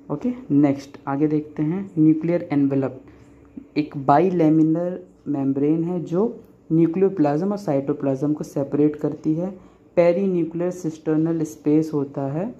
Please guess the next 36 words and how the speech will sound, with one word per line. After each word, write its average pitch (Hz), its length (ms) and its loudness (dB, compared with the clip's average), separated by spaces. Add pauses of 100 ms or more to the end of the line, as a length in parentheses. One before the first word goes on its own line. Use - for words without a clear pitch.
(800)
two 185 160 2
layers 165 560 4 (480)
के 151 100 2
बीच 143 360 0
में, 127 220 -4
दोनों 151 380 4
layers 151 260 2
के 156 100 -4
बीच 151 200 -2
में। 208 180 -4 (300)
अब 139 100 -4
जैसे 147 240 0
ये 147 200 2
है, 127 140 -6 (720)
ये 156 180 4
है 165 60 2
आपका 160 320 -2
nuclear 156 720 2 (840)
membrane, 135 440 2 (640)
तो 170 100 -2
ये 185 580 0 (100)
ऐसे 143 460 -4
structure 156 380 -4
बना 139 220 0
है, 170 180 0
इसके 165 220 -4
बीच 180 440 0
में 160 160 6
जो 151 180 2
space - 1200 -2
है 156 220 -6
उसके - 340 -6
अंदर 180 260 0
जो 160 180 -2
fluid 156 500 4
है 156 320 -4